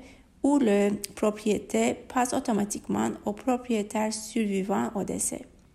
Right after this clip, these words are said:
Kalmuski, le cas dont nous allons discuter aujourd'hui, concerne la deuxième situation, la copropriété. Les faits de l'affaire sont simples. Henri Kalmuski est décédé en deux mille seize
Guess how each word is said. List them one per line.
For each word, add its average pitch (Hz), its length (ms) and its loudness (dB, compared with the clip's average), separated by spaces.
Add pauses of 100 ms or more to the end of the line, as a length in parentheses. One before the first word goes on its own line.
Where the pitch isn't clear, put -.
(760)
Kalmuski, 294 800 2 (120)
le 196 200 0
cas 247 320 0
dont 208 200 2
nous 190 260 4
allons 202 260 4
discuter 214 520 0
aujourd'hui, 185 720 0 (520)
concerne 254 540 2
la 196 80 4
deuxième 208 440 4
situation, 214 800 -2 (300)
la 190 80 -2
copropriété. - 1040 -4 (1160)
Les 226 180 4
faits 427 320 0
de 247 100 6
l'affaire 233 460 2
sont - 200 -2
simples. - 520 -4 (400)
Henri 285 260 2 (100)
Kalmuski 226 840 0
est 185 120 0
décédé 220 460 2
en 196 160 2
deux 175 160 0
mille 170 180 0
seize 247 560 0